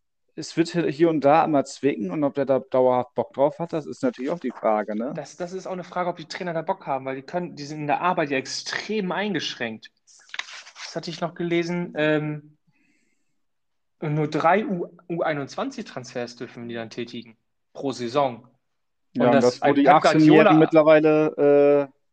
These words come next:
Speaker 1: die Leistungsträger sind. <laughs> Also, also so ein
Speaker 2: Es
Speaker 1: Petri
Speaker 2: ist
Speaker 1: zum Beispiel, ne?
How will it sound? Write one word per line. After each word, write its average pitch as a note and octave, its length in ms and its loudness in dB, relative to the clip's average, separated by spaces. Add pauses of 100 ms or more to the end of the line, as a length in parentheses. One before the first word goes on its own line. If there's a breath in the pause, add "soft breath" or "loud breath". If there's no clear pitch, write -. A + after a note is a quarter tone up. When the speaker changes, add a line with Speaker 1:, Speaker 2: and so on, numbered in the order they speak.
(160)
Speaker 1:
die - 60 -10
Leistungsträger B2+ 720 0
sind. A#2 320 -8
<laughs> - 20 0
Also, E3+ 640 0 (440 soft breath)
also B2 220 -4
so C3 120 0
ein D3 60 6
Speaker 2:
Es C#3 80 2
Speaker 1:
Petri D#3+ 300 6
Speaker 2:
ist B2 100 -4
Speaker 1:
zum C3 120 2
Beispiel, B2 320 2
ne? D#3+ 240 0